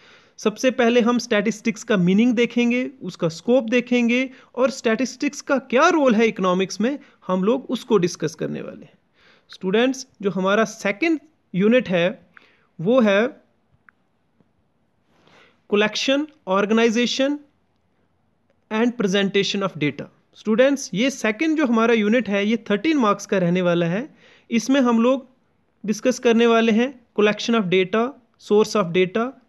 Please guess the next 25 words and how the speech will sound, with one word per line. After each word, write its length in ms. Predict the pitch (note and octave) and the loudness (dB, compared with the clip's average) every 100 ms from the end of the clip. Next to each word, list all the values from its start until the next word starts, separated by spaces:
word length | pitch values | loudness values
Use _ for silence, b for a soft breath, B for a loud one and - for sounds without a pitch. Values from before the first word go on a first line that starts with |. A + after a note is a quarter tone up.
| _ | _
primary, 640 | G3+ G3+ G#3+ A3 B3 - - | -2 2 2 2 0 -4 -2
secondary, 440 | G#3 G3+ F#3+ A#3+ | 0 0 0 -2
how 400 | - - C4+ D4+ | -4 0 2 2
basic 300 | A3+ G#3+ A3 | 0 0 -4
data 220 | F3+ F#3+ G3 | 0 0 2
is 160 | F3+ | -2
collected, 480 | - F3+ F3 F3 A#3+ - b b b | 0 -2 -2 -2 -4 -4 b b b
methods 540 | E3+ F#3+ G3+ - C4+ - | -2 -2 -2 2 2 2
of 80 | A#3 - | -4 0
collecting 400 | G3+ G3 A3 G#3 | 0 0 -2 0
data, 400 | F#3+ F#3+ A3 A#3 B3 b b - - | 2 0 0 -2 -4 b b -20 0
some 200 | C4 C#4+ C#4 A3+ | 2 2 -2 0
important 560 | A3 G#3+ A3 A3 C#4 B3+ A#3+ | 2 4 0 2 -2 -2 2
source 240 | A#3 A#3 | 2 2
of 80 | A#3+ - | -2 -2
secondary 380 | - G3 F#3+ F#3+ | -2 -2 0 0
data, 380 | F3+ E3+ G#3 B3 b b b | 0 0 -2 -2 b b b
census 500 | - A#3 A#3+ A#3 D4+ | -4 0 2 2 0
of 120 | C4 - - | 0 -2 0
India 360 | G#3 G3+ F3+ C#3 - _ | 2 4 2 0 -8 _
and 240 | G#3+ A3 G3+ | -4 0 0
national 380 | G#3 A3+ C4 C4 | 0 0 0 0
sample 340 | G3+ F#3+ G#3 A3 | -2 -4 -2 -4
survey 360 | - F3 F#3 A3 | -2 -4 -2 -4
organization। 720 | D3+ C#3 D3 - D#3+ D3+ | -4 -6 -6 -10 -12 -14